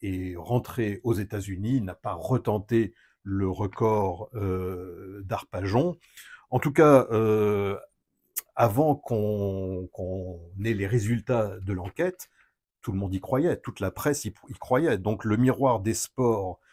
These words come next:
le mercredi quatorze octobre, a fait sa une avec Paul Anderson et son incroyable vitesse, donc, de deux cent cinquante-six kilomètres heure. Même chose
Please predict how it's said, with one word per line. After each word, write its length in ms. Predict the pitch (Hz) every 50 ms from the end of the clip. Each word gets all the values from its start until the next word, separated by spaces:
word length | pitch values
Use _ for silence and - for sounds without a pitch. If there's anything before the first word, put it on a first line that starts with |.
| _ _ _
le 300 | _ 98 101 117 117 113 -
mercredi 720 | 104 117 131 - - - - - 135 131 113 110 117 101
quatorze 480 | - - 143 139 - 143 131 113 98 123
octobre, 640 | 120 - - _ - 127 117 110 98 92 92 98 - - _ _ _
a 80 | - 120
fait 360 | - - - - 123 113 - -
sa 240 | - - - 101 98
une 460 | 107 120 135 135 123 110 98 90 - _ _ _ _ _ _ _ _ _ _ _ _ _ _ _
avec 640 | 104 95 95 90 87 107 98 - - _ - - _ _ _ _
Paul 160 | - 123 107
Anderson 880 | 104 104 101 101 98 - - - - 127 127 165 175 147 107 92 90 92 98 _ _ _ _ -
et 100 | 127 127
son 400 | - - - 90 92 104 95 110
incroyable 560 | 123 117 - - 113 113 110 110 98 98 95
vitesse, 480 | 90 101 98 - - 107 113 110 -
donc, 420 | 110 98 107 107 110 110 110 - - _ - _ _ _ -
de 240 | 90 - 101 101 101
deux 160 | 82 113 113
cent 140 | - - 104
cinquante-six 580 | - - 110 - 107 101 98 - - 120 107
kilomètres 520 | - - 98 98 92 92 92 85 - - 120
heure. 340 | 151 170 165 127 98 - - _ _ _ _ _ _ _ _ _ _ _
Même 300 | - 98 117 135 143 135
chose 640 | 120 - - - 143 135 131 127 120 107 95 90 95